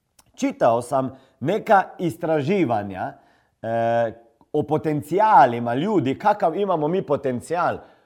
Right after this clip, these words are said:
u različit-, na različitim područjima, ali ako pričamo danas o potencijalu, o, moram ja, e, ovdje nešto uključiti da vidim koliko dugo pričam, znaš, da ono ne idem preko vremena. Em,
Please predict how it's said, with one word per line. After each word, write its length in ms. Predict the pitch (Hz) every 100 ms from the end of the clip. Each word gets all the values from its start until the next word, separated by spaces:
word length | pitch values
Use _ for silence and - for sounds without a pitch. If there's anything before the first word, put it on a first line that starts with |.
| _ _ _
u 100 | 156
različit-, 760 | 180 220 220 202 165 156 156
na 180 | 139 143
različitim 600 | 170 220 214 165 151 139
područjima, 680 | - 135 123 117 - 170 185
ali 220 | 190 196 180
ako 260 | 160 175 - - - _
pričamo 400 | 214 214 202 175
danas 280 | 208 196 147
o 80 | 147
potencijalu, 840 | - 139 139 131 208 233 175 147 151 - _ -
o, 120 | 135
moram 300 | 156 151 131
ja, 220 | 135 113
e, 120 | 104 107
ovdje 240 | 131 117
nešto 360 | 120 120 107 101
uključiti 720 | 98 104 110 131 131 160 156 113 _ _ _ _ _ _ _ _ _ _ _
da 200 | 101 123
vidim 300 | 156 139 123
koliko 300 | 156 127 120
dugo 260 | 156 135
pričam, 420 | 104 147 151 104
znaš, 220 | 104 117 92
da 160 | 101
ono 220 | 117 117
ne 200 | 110 131
idem 220 | 131 117 101
preko 280 | 98 -
vremena. 380 | 101 127 110 73 _ _ _ _ _ _ _
Em, 540 | 123 123 127 123 123